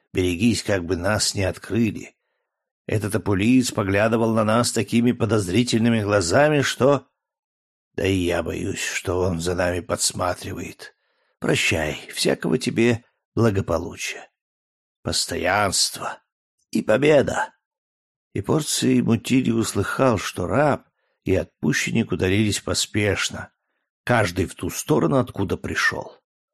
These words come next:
Тогда Порций Мутилий вышел из того места, где прятался. Он осмотрелся кругом с удивлением, словно безумный, спрашивая себя: неужели это та тайна, которую он дал себе слово открыть,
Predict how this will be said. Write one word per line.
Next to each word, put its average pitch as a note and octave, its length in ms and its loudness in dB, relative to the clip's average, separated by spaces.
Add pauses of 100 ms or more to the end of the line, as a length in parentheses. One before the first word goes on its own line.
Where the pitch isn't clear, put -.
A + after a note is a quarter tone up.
(480)
Тогда F3+ 280 4
Порций A3 360 2
Мутилий E3 380 4
вышел C#3+ 400 6
из - 140 2
того C3 240 6
места, C3 360 2
где A#2 180 0
прятался. - 840 -6 (580)
Он F2+ 180 2
осмотрелся F#2+ 720 -2
кругом G2 440 0
с - 100 -6
удивлением, A#2 600 2
словно A#2+ 420 2
безумный, A#2 640 4
спрашивая G#2 720 -2
себя: F#2+ 520 0 (380)
неужели F2+ 520 0
это F2 200 -2
та F#2+ 200 -2
тайна, G#2+ 460 0
которую G#2+ 420 2
он G#2 180 0
дал G#2 280 2
себе G#2+ 260 -2
слово A2+ 340 0
открыть, A#2 580 -2